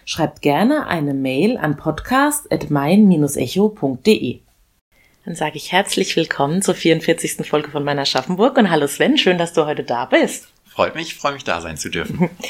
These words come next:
Speaker 1: <laughs> Du bist Vorstandsmitglied einer Jugendinitiative, aber nicht irgendeiner.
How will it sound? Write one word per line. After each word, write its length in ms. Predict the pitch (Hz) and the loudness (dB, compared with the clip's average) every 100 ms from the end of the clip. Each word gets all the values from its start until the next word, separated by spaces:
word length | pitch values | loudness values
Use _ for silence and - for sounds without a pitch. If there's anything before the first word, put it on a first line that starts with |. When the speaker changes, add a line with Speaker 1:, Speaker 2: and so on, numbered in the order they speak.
| - | -8
Speaker 1:
<laughs> 260 | - - | -8 -8
Du 60 | 175 | -2
bist 240 | 180 - | 0 0
Vorstandsmitglied 1200 | - - 135 131 180 202 220 247 247 254 381 - - _ - - - | -6 -2 0 2 2 2 4 2 2 2 4 2 -8 _ -20 -20 -10
einer 200 | 175 180 | -4 2
Jugendinitiative, 1400 | 190 165 185 160 175 202 226 226 254 247 247 247 277 392 381 | 2 4 2 2 2 4 4 4 2 2 2 2 2 0 -2
aber 180 | - 208 | -2 0
nicht 200 | 190 190 | 0 -2
irgendeiner. 500 | 160 160 160 131 120 | -6 -4 -4 -4 -8